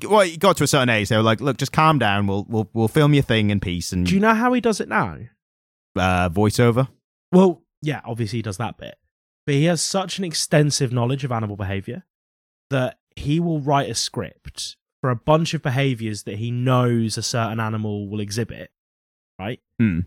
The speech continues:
Speaker 2: He'll script the full documentary,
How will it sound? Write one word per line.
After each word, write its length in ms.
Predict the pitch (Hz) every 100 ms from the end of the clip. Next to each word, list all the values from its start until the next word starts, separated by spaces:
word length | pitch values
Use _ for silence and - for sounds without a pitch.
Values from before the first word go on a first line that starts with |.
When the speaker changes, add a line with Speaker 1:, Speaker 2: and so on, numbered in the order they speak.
| _
Speaker 2:
He'll 240 | 151 135 127
script 880 | - - - 160 175 143 - -
the 80 | 139
full 520 | - - 165 147 135
documentary, 920 | 123 127 - 131 135 117 - 60 80